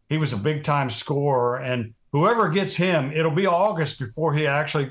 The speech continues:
graduates and can leave. I'm sure he's, i-, in fact, you know, he's been approached. Uh, that's, that's the other thing. I, in talking to some coaches,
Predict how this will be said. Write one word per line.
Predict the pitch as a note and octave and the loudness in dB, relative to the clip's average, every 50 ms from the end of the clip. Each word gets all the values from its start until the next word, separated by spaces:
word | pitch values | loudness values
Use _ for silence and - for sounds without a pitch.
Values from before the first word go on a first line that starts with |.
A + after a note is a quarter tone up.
| - - | -8 -6
graduates | G#2 B2 C#3 C#3+ D3+ C#3+ C3 D3 D3+ D3 D3+ C#3 - C3+ | -2 0 0 0 0 0 0 0 0 0 -2 -2 -2 -4
and | C3 B2+ A2+ | -4 -4 -6
can | - - C#3 C3+ C#3 D3+ D#3+ E3+ E3 | -6 -2 0 0 2 2 0 0 0
leave. | E3 E3+ F3 F3+ F#3 F#3+ F#3 C#3+ - - - - - - - - - - - | 0 0 0 0 -2 -2 -4 -6 -10 -16 -20 -20 -20 -20 -20 -20 -20 -10 -4
I'm | - C#3 D3 C3 | -2 -2 0 0
sure | - - E3 E3+ D#3+ | -2 0 0 2 2
he's, | D3 B2+ A2+ - - - - _ _ _ _ _ _ - | 0 0 -2 -6 -8 -12 -16 _ _ _ _ _ _ -6
i-, | D3+ D#3 E3 - - | -6 -6 -6 -6 -4
in | D3 C#3 C3 A#2 | -4 -2 -2 0
fact, | A2 D3 D3 C#3 C3+ - - - - | 0 0 2 2 0 -2 -4 -8 -8
you | C#3 C#3 C#3+ D3+ D#3 | -4 -2 0 0 2
know, | D3+ D#3 D#3 D3 C3+ | 2 2 2 2 2
he's | B2+ A2 G2+ | 0 -2 -2
been | A#2 A#2 A2+ A2+ A2 - - _ _ _ _ _ | -4 -4 -4 -4 -6 -8 -12 _ _ _ _ _
approached. | B2+ A#2 G#2+ - C#3 C3+ B2+ A#2+ A#2+ A#2+ G#2+ - - - - | -4 -4 -2 0 0 2 2 2 0 -2 -4 -4 -6 -4 -6
Uh, | C#3+ C#3 B2+ B2 A#2 A2+ A2+ A2+ G#2+ G#2+ - _ _ _ _ _ - - | -4 -2 -2 -2 0 0 0 -2 -4 -6 -12 _ _ _ _ _ -14 -4
that's, | - D3+ D3 C#3+ C#3+ | -2 -2 0 0 -2
that's | E3 E3+ F3 E3+ E3+ | 0 0 0 2 2
the | E3 D#3+ D#3 | 0 2 2
other | D#3+ D#3+ D3+ | 2 2 0
thing. | A#2+ C3+ C3+ C3 | 0 0 0 0
I, | C3 C3+ C#3+ - - - - - - - | 0 0 -2 -4 -8 -16 -20 -20 -8 -6
in | C#3+ C#3 | -4 -2
talking | - - D3+ D3+ D3 C#3+ | 0 2 2 2 0 0
to | C3 B2 | -4 -6
some | - C#3+ B2 A2 | -4 -6 -6 -2
coaches, | - D3 C#3+ D3 C#3+ C#3+ - C#3 C3 G#2+ - - - - | 0 0 0 0 0 -2 -4 -4 -4 -4 -6 -8 -12 -14